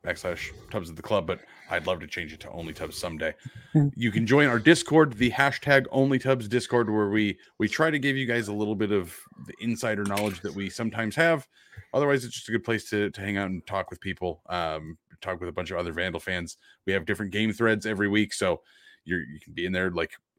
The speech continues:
Speaker 1: raging or celebrating or whatever it might be. Um, definitely run into a, quite a handful of people at the games in the Dome. Feel free to come up and say hi to us. Uh, feel free to come up and tell us to go to hell. Uh, whatever you wanna say. I, I mean, I will stand here and take it.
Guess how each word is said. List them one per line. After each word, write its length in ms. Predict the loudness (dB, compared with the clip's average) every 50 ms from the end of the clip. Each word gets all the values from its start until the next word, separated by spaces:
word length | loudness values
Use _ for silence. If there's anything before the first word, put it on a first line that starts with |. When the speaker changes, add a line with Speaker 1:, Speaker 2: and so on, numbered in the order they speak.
| _ _ -10
Speaker 1:
raging 580 | -4 2 4 6 6 6 6 6 6 6 6
or 100 | 4 0
celebrating 720 | 0 2 4 6 6 6 6 6 6 6 6 4 2 2 0
or 240 | 0 0 0 0
whatever 400 | 4 6 6 6 6 6 4 2
it 80 | 2 2
might 240 | 2 0 -2 0 0
be. 300 | 0 2 2 0 -2 -6 _ _ _ _ _ _
Um, 520 | -2 -2 -2 -2 -4 -8 -10 -12 -14 -14 -16 _ _ _ -16 -16 -4
definitely 320 | -2 -2 -2 0 0 0 2
run 180 | 2 2 4
into 260 | 4 4 2 2 2 0
a, 60 | -2 -4 -8 -12
quite 220 | 0 2 4 4 4
a 40 | 4
handful 360 | 4 2 2 2 2 0 0
of 80 | 0
people 380 | 0 -2 -2 -2 0 -2 -2 -2 -2
at 220 | -2 -2 -2 -4 _ _ _ _
the 100 | -6 -2
games 360 | 0 0 0 2 0 -2 -2
in 100 | -2 -4
the 60 | -2
Dome. 320 | 0 0 2 2 0 -2 -4 _ _ _ _ _ _ _ _ _ _ _ _ _ _ _ _
Feel 120 | -2 -2 2
free 140 | 2 2 2
to 60 | 2
come 180 | 0 0 2
up 120 | 2 0 0
and 100 | -4 -8
say 80 | -8
hi 180 | 0 4 4 6
to 140 | 8 8 8
us. 220 | 6 6 2 -4 -12 _ _ _ _ _ -4
Uh, 140 | -2 -2 0
feel 140 | 0 0 0
free 140 | 0 0 -2
to 80 | -2
come 160 | -2 0 0 2
up 180 | 0 0 0
and 120 | -4 -6 -4
tell 160 | -2 0 0
us 160 | 0 -2 -4
to 140 | -6 -4 -2
go 100 | 0 2
to 80 | 4
hell. 380 | 6 8 8 8 8 6 2 -2
Uh, 200 | 0 2 4 4
whatever 340 | 6 8 10 10 10 10 8
you 120 | 6 6 4
wanna 160 | 4 2 2
say. 360 | 6 8 8 10 8 8 6
I, 340 | 2 0 -2 -2 0 0 -2
I 40 | -2
mean, 180 | -2 -2 -2
I 180 | -2 -2 -2 -2
will 160 | -2 -2 -2
stand 260 | -2 0 0 0 0
here 100 | 0 -2
and 100 | -2 0
take 200 | 2 2 2 2
it. 140 | 0 -2